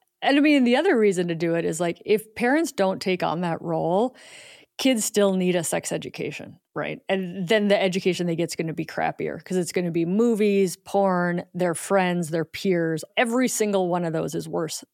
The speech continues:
than a parent who's loving and compassionate and wants the best and education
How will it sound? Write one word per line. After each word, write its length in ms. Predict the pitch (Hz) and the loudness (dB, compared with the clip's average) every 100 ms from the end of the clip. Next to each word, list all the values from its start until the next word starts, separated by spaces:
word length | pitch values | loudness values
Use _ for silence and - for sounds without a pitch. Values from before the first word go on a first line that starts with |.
| - | -4
than 200 | 165 165 - - | -4 -4 -14 -8
a 80 | 190 | -8
parent 440 | 180 202 190 180 | -2 0 2 0
who's 200 | - 180 - _ - | -2 -4 -4 _ -4
loving 480 | 185 180 175 170 165 | 0 2 2 0 -2
and 100 | 160 | -6
compassionate 680 | 170 - 175 170 170 160 - | -6 0 0 0 -4 -6 -4
and 140 | 180 | -4
wants 260 | 170 170 - | -2 -4 -8
the 120 | 160 | -12
best 500 | 151 175 175 175 - | -4 0 2 0 -8
and 160 | 165 - | -8 -6
education 960 | 165 165 - 196 190 - 180 170 165 | -6 -8 -4 0 0 0 -2 -2 -6